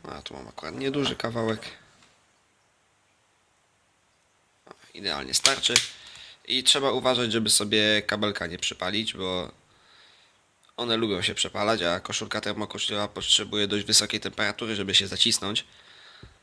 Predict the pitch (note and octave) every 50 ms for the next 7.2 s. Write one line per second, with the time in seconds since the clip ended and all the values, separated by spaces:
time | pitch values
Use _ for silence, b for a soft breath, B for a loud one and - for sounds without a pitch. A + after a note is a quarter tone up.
0 | B _ - - G2+ F#2+ G2 G2 G2+ F#2+ F#2 - - - _ _ _ _ _ _
1 | - - - G2+ G2+ G2 G2+ G2 F#2 - - F#2+ - E2+ F2+ F2+ F2 F2 D#2+ F#2
2 | G#2+ B2+ - - - - B B B B B B B B B - - - C3+ B2
3 | A2+ - - A2 A2 - - G#2 G2+ G#2+ G2+ G#2 - G2+ - G2+ F#2 F2 E2 -
4 | - G2+ A#2 A#2+ - B B B B B B B B B B B B B B B
5 | _ _ _ - D#3+ G2+ F#2+ F2+ F#2+ C#3+ C#3+ C3 B2+ B2 G2+ E2+ C#2 C#2+ C#2 -
6 | - - C3 A#2+ G#2 F#2+ F#2 D#2+ - - F2+ F2 - E2+ - A#2+ C3+ D3 D#3+ F#3
7 | F3+ E3+ D#3+ D3+